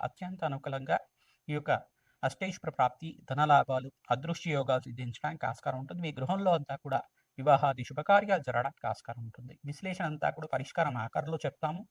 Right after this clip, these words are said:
మేము చెప్పే పరిహారం అంతా కూడా మీరు ఆచరిస్తే కనుక అత్యంత రాజయోగం సిద్ధించడానికి, విపరీత రాజయోగము, ధనప్రాప్తి, అదృశ్య యోగం, మహాలక్ష్మి స్థిరనివాసంగా ఉండడానికి,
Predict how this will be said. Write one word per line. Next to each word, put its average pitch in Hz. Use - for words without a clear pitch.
మేము 180
చెప్పే 170
పరిహారం 147
అంతా 135
కూడా 131
మీరు 107
ఆచరిస్తే 120
కనుక 120
అత్యంత 170
రాజయోగం 151
సిద్ధించడానికి, 127
విపరీత 156
రాజయోగము, 123
ధనప్రాప్తి, -
అదృశ్య 160
యోగం, 139
మహాలక్ష్మి 175
స్థిరనివాసంగా 135
ఉండడానికి, 120